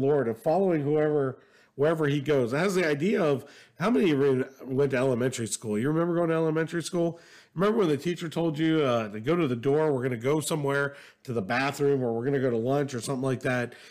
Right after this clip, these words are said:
And the teacher would say, "Everybody line up the door," and there would be a line leader. And then she'd give this instruction. "Everybody line up behind the person in front of you.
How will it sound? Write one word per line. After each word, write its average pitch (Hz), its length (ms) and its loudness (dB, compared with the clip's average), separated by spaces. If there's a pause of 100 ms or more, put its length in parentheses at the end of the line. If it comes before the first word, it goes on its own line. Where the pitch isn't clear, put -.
(160)
And 151 140 -2
the 143 80 2
teacher 196 340 -2
would 151 120 0
say, 156 180 0
"Everybody 185 380 2
line 156 260 2
up 190 120 -4
the 196 60 -2
door," 131 300 2
and 135 160 -2
there 135 100 2
would 139 140 2
be 151 80 0
a 151 80 2
line 165 460 0
leader. 117 400 -2 (340)
And 160 160 0
then 214 140 2
she'd 202 240 0
give 165 200 -2
this 156 220 -2
instruction. 135 720 -6 (340)
"Everybody 190 600 2
line 147 460 0
up 180 260 0
behind 139 340 0
the 165 60 -2
person 190 460 -2
in 220 100 -2
front 127 320 -2
of 120 120 -2
you. 123 440 -2